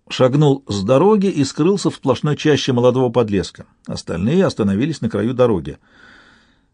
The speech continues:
Данила, отцапываясь, поставил канистру и сел, где стоял.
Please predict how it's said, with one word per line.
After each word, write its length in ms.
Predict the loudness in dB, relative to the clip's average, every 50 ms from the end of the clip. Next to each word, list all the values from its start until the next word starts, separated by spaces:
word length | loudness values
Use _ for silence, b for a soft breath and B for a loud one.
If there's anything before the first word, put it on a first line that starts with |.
| _ _
Данила, 460 | -8 -4 0 2 2 4 4 4 2 2
отцапываясь, 800 | 0 -2 -4 -2 0 2 2 2 2 0 0 0 0 0 -2 -4
поставил 540 | -4 -2 -2 -2 0 0 2 2 2 0 -2
канистру 520 | -2 -2 -2 -2 -2 -2 -4 -4 -4 -4
и 40 | -4
сел, 240 | -4 -4 -4 -4 -4
где 140 | -4 -6 -8
стоял. 440 | -6 -6 -6 -4 -4 -4 -4 -4